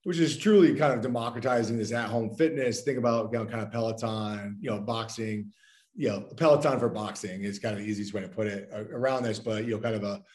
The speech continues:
a light system, an entire platform, but a light system synchronized to music, um, you know, to punch and get an unbelievably intense workout, uh, around that,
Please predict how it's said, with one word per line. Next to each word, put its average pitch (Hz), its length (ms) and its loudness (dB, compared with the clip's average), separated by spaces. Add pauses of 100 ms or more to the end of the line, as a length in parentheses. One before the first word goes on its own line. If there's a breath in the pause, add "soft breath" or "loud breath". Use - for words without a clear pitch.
(280 soft breath)
a 117 80 -2
light 135 500 4 (160)
system, 117 960 2
an 120 100 -2
entire 117 340 0
platform, 113 520 0
but 107 100 0
a 104 40 -2
light 107 240 0
system 113 340 -4
synchronized 107 560 -4
to 104 80 -6
music, 113 400 0 (560 soft breath)
um, 101 640 -4
you 131 140 0
know, 107 60 4
to 110 340 0
punch 120 440 -4
and 113 100 -4
get 113 120 2
an 110 160 -4
unbelievably 135 600 0
intense 101 360 -4
workout, 107 640 -4
uh, 107 280 -6
around 113 340 -2
that, 110 340 -4